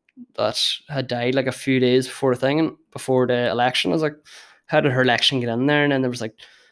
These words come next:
double, double counts and double two votes and all. That's just, I don't know, like, the voting system's very strange over there anyways. They, they kinda work off this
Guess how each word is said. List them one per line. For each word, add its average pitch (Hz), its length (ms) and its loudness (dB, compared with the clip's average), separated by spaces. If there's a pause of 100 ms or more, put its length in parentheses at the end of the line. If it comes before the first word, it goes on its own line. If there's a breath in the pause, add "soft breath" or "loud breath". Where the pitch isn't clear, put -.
(200 loud breath)
double, 143 520 4
double 143 340 0
counts 143 500 -6
and 139 140 0
double 135 460 0 (180)
two 143 220 0
votes 139 420 -4
and 139 100 -4
all. 113 200 -4
That's - 180 -8
just, - 180 -14
I - 80 -10
don't 107 140 -8
know, 104 100 -12
like, - 360 -10 (600 loud breath)
the 139 60 -8
voting 143 180 2
system's 151 320 -2
very 120 160 0
strange 131 360 0
over 139 100 -2
there 131 160 2
anyways. 135 460 2
They, 135 440 0 (100)
they - 80 -20
kinda 151 180 0
work 143 240 2
off 139 220 -2
this - 560 -4